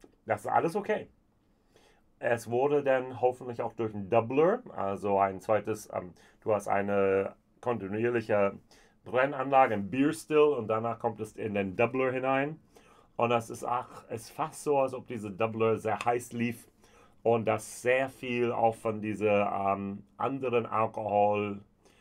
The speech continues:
im besonders dieses eher, dieser Brennspiritus-Moment mitgegeben hat.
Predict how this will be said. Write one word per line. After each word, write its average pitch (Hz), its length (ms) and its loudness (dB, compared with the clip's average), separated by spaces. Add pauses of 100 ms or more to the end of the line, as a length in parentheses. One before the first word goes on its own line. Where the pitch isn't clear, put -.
(220)
im 110 120 -8
besonders 113 580 0
dieses 98 360 -10
eher, 110 380 0
dieser 95 280 -8
Brennspiritus-Moment 117 1600 -4 (440)
mitgegeben 104 1000 -6
hat. 92 200 -10